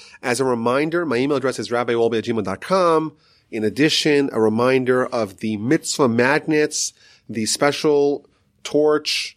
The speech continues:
Shabbat Light Switch cover project that I've spoken about the pa-, past couple of weeks. We've given away nearly a thousand units.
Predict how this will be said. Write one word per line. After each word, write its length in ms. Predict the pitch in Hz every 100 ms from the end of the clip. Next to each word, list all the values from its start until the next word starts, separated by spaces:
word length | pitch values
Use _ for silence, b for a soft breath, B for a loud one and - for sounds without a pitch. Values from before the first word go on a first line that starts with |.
| _ -
Shabbat 420 | - 101 131 147
Light 260 | 135 139 143
Switch 220 | 147 -
cover 220 | 147 139
project 480 | 135 147 139 139 127
that 160 | 123
I've 120 | 123 113
spoken 300 | - 135 127
about 160 | 123
the 60 | 113
pa-, 180 | 131 120
past 300 | 127 123 -
couple 240 | 131 110
of 40 |
weeks. 440 | 131 190 170 - - B B B _
We've 420 | 120 131 131 127
given 280 | 107 139 143
away 200 | 135 131
nearly 480 | 120 127 139 139 139
a 100 | 113
thousand 680 | - 120 120 139 131 143 127
units. 840 | 107 117 143 170 208 - - -